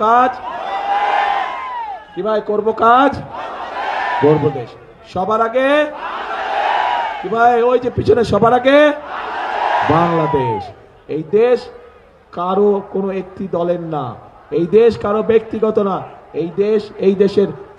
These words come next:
লক্ষ কোটি মানুষের দেশ। এটা এই দেশের মানুষ, এই দেশের, এই দেশের মালিক, এই দেশের কোটি জনগণ। কাজেই সবার আগে বাংলাদেশ। আসুন, আমাদের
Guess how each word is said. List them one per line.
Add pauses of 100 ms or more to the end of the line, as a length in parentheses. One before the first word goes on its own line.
(160)
লক্ষ (280)
কোটি (200)
মানুষের (200)
দেশ। (140)
এটা (540)
এই
দেশের (140)
মানুষ, (400)
এই
দেশের, (840)
এই
দেশের (100)
মালিক, (380)
এই
দেশের (340)
কোটি (140)
জনগণ। (400)
কাজেই (760)
সবার (100)
আগে (120)
বাংলাদেশ। (240)
আসুন, (600)
আমাদের